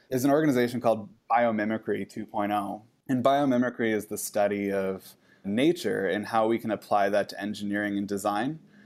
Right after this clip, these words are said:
So essentially thinking about this idea of, of a leaf and, and how it photosynthesizes, how could that impact technology design or, or even looking at the ethos of how maybe native organizations and cultures or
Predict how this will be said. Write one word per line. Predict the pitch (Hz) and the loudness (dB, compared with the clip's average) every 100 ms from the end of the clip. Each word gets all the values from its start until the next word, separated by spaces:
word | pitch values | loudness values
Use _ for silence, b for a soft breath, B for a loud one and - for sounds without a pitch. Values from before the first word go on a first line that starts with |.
| B B - | B B -8
So | - 123 | 0 2
essentially | 123 147 147 127 | 4 2 2 0
thinking | 120 113 110 104 | 0 -2 -2 0
about | 104 101 | 2 0
this | 107 - | -2 -4
idea | 101 95 98 98 | -4 -2 -2 -2
of, | 92 | -4
of | 92 - | -8 -2
a | 104 | -2
leaf | 110 113 113 - | 2 0 0 -2
and, | 101 95 | -6 -6
and | 104 104 | -8 -4
how | 107 107 | 0 0
it | - | -2
photosynthesizes, | - 107 98 - 123 120 101 101 101 98 95 | -2 -2 -2 -2 -4 -4 -4 -2 -2 -6 -2
how | 120 | 0
could | 123 120 | 0 0
that | 117 | 0
impact | 107 101 113 104 101 - B B B - | 0 -2 0 0 -2 -12 B B B -4
technology | 123 113 110 101 104 101 | -2 0 2 2 0 -2
design | 98 95 98 98 95 | -4 -2 -2 -2 -4
or, | 98 98 B B B | -8 -12 B B B
or | 127 | 2
even | 127 185 190 | 4 4 4
looking | 143 135 123 | 4 4 0
at | 117 | 0
the | 110 | 0
ethos | 120 120 110 107 - | 0 4 2 2 -2
of | 98 | -4
how | - 110 110 107 104 B B | 0 2 4 2 0 B B
maybe | 92 113 127 120 | -6 0 2 4
native | 117 120 123 110 | 4 4 2 2
organizations | 113 110 107 117 117 117 110 104 | 0 0 0 0 0 -2 -4 -2
and | 101 101 | -4 -4
cultures | 101 131 120 120 110 104 | 0 0 0 0 0 0
or | 107 101 98 95 | 0 0 0 -4